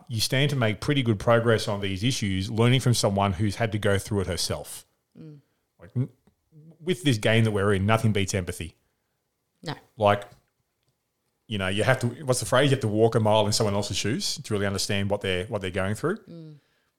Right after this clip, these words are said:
Speaker 1: And this is where I think the value is in this particular book, is because, like, these, these stumbling blocks, like, question for you, Courtney, you know, since we've been doing this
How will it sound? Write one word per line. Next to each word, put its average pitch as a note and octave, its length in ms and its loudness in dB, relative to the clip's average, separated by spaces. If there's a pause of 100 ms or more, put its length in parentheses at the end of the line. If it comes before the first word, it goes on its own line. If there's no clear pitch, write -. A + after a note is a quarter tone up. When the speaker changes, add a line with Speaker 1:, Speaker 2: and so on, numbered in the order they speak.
(100)
Speaker 1:
And A2 80 -6
this B2 100 0
is C#3 80 -4
where C3 120 6
I A#2 60 10
think A2 280 0
the G#2 80 -4
value G#2 600 2 (100)
is G2+ 520 -2 (540)
in A#2+ 120 6
this G#2+ 140 2
particular G#2+ 440 -2
book, G#2 420 2 (600)
is G#2 160 -4
because, G#2 680 0 (580)
like, G2 280 -2
these, A2+ 640 0 (600)
these A#2+ 200 0
stumbling B2+ 400 4
blocks, F#2 540 -2 (440)
like, G#2 140 -10 (880)
question C3+ 260 2
for - 120 -2
you, D3+ 120 4
Courtney, A#2 500 0 (340)
you A2 80 -6
know, G2+ 200 0
since B2+ 260 0
we've B2+ 180 4
been G#2 160 4
doing A2 280 4
this - 400 0